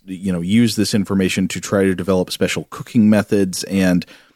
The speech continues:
uh, in the creation of what was called a meat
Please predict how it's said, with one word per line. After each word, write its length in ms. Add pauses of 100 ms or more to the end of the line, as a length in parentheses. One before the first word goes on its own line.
(220)
uh, 260
in 160
the 100
creation 640
of 180
what 280
was 100
called 240
a 120
meat 420